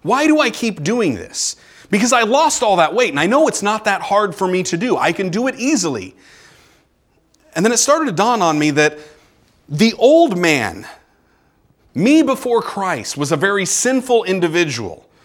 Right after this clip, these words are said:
I've often referred to myself as, as one of those sinners of Zion, the ones that grew up in the way, knowing what the right thing was to do, and decided willfully to blaze their path to hell straight through everything they knew.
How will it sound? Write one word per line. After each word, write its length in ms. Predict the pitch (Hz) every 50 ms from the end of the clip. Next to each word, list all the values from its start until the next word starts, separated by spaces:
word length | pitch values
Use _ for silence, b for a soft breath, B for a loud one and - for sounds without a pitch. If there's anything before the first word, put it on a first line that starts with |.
| b b b b b b b b b b b
I've 100 | 117 147
often 300 | 175 202 - 208 202 196
referred 360 | 190 180 - - 254 262 220
to 60 | 226
myself 500 | 220 208 202 190 - 202 196 196 185 196
as, 260 | 180 165 151 - -
as 180 | - 147 139 156
one 120 | 170 175
of 60 | 175
those 160 | 160 156 139 -
sinners 380 | - 190 185 190 190 175 143
of 120 | 165 156 147
Zion, 680 | 139 120 - - 160 147 135 117 104 95 95 98 104 - B B B B B B B B B B
the 100 | - 156
ones 260 | 185 214 240 247 226 190
that 180 | 208 208 180
grew 300 | 160 196 247 285 277 247
up 220 | 240 220 208 - 208
in 100 | 190 185
the 80 | 180
way, 280 | 175 185 180 180 185 175
knowing 460 | 170 175 196 226 240 247 233 226 208
what 180 | 208 202 196 -
the 80 | 185
right 300 | 175 170 170 175 165 -
thing 200 | - 175 175 170
was 180 | 165 160 160 -
to 100 | 165 147
do, 280 | 135 156 160 160 160
and 140 | 160 143 156
decided 600 | 151 160 - - - 220 240 269 269 262 262 240 180
willfully 920 | 160 151 226 302 339 349 349 - - 226 208 170 147 131 120 117 113 - B B B B B B B B
to 140 | - 233 208
blaze 640 | 175 160 190 220 277 311 330 320 311 294 226 151 160
their 200 | 185 185 175 156
path 460 | - - - 240 240 240 233 - -
to 140 | - 196 170
hell 360 | 147 180 196 180 165 165 160
straight 360 | - - - 190 190 190 -
through 200 | - 165 175 170
everything 540 | 170 196 214 202 220 208 190 202 190 185 175
they 160 | 175 170 165
knew. 380 | 156 147 135 113 95 - -